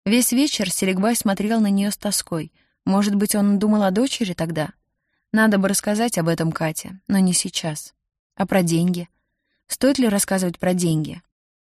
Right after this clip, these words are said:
Тянуть уже нельзя, иначе она сама окажется ничуть не лучше этих вандалов. Под столом спокойным валялся мелкий мусор,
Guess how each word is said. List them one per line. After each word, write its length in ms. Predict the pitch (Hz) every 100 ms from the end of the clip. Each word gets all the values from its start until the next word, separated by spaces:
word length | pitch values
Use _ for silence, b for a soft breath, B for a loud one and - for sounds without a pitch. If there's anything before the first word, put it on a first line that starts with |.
| _ _ -
Тянуть 320 | 226 220 196
уже 160 | 185 190
нельзя, 420 | 185 185 196 170
иначе 300 | 156 156 175
она 140 | 170
сама 280 | 160 185 214
окажется 440 | 196 165 160 - 170
ничуть 420 | 170 - 185 175
не 120 | 170
лучше 340 | 170 208 -
этих 260 | 165 165 -
вандалов. 480 | 175 170 156 147 151 _ _ _ _ _ _ _ _ _ _
Под 140 | 214
столом 400 | - 240 247 294
спокойным 680 | 277 - 214 240 254 208 165
валялся 480 | 170 180 220 240 196
мелкий 380 | 185 247 262 226
мусор, 440 | 190 170 - -